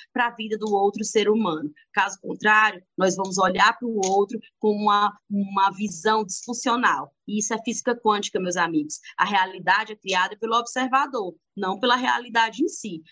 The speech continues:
O que você tá vendo agora não é a mesma coisa que o outro que está, de repente, no, a, a poucos metros de você, está vendo. Cada um tem um olhar de acordo com suas próprias experiências individuais.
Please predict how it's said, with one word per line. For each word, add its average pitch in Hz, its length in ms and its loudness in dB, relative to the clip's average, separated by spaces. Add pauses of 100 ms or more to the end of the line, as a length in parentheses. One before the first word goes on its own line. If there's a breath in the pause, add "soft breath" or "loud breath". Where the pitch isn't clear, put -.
(140 soft breath)
O 190 100 -10
que 196 80 -10
você - 180 2
tá 240 160 4
vendo 208 260 -2
agora 202 500 6
não 202 220 0
é 233 60 6
a 320 100 4
mesma 233 300 -6
coisa 214 360 4
que 247 120 0
o 220 80 2
outro 208 380 6
que - 80 -8
está, 190 340 6 (180 loud breath)
de 190 100 -2
repente, 196 480 -2
no, 196 280 0
a, 175 280 4
a 196 140 -2
poucos 220 340 2
metros 208 500 0
de 190 80 -6
você, 190 480 -2 (220 loud breath)
está 294 300 2
vendo. 214 360 -4
Cada 185 420 2
um 277 200 -6 (180 loud breath)
tem 247 200 2
um 233 100 0
olhar 196 520 2 (200)
de 247 100 0
acordo 233 460 -2
com 226 100 -6
suas 214 260 0
próprias 233 460 0
experiências 233 720 0
individuais. 214 760 0